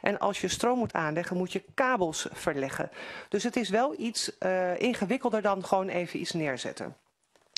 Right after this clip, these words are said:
Daarbij komt nog het volgende probleem. We hebben daar ondernemers op het plein, eh, met kramen, zeg maar, hè, die een vergunning hebben om daar, eh, nou ja, de zaken te verkopen. En daar zie je toch dat mensen het bedrijfsafval ook storten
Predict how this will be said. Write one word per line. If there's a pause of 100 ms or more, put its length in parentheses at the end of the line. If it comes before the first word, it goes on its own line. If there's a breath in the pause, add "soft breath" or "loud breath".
(320 loud breath)
Daarbij
komt
nog
het
volgende
probleem. (360 loud breath)
We
hebben
daar
ondernemers
op
het
plein,
eh,
met
kramen,
zeg
maar,
hè,
die
een
vergunning
hebben
om
daar,
eh, (520 loud breath)
nou
ja,
de
zaken
te
verkopen. (360 loud breath)
En
daar
zie
je
toch
dat
mensen
het
bedrijfsafval
ook
storten